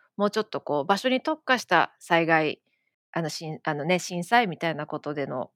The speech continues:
言葉あったけど、こう世界中が同じような問いかけをされているっていう状況っていうのはね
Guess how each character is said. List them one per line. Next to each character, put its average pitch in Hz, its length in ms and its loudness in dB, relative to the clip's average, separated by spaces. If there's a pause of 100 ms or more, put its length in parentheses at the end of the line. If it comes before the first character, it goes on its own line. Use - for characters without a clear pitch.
(120)
言 - 160 -6
葉 143 80 0
あ - 20 -2
っ - 80 -6
た - 120 -10
け 147 120 -12
ど、 165 300 -2
こ 175 100 -6
う - 20 -8
世 220 160 -8
界 359 220 4
中 339 220 0
が - 80 6
同 240 260 2
じ 254 120 -6
よ 262 160 2
う - 60 0
な - 280 -4 (500)
問 208 140 2
い 202 40 2
か 202 120 4
け 196 120 0
を 185 60 2
さ 180 140 0
れ 170 100 2
て 165 160 -2
い 165 40 -2
る 165 80 -4
っ 170 60 -2
て - 160 -10
い 139 40 -4
う - 20 -6
状 156 160 -6
況 151 200 -8
っ - 20 -16
て - 160 -8
い 160 40 -4
う - 20 -4
の 160 120 -10
は 160 100 -8
ね 165 260 -2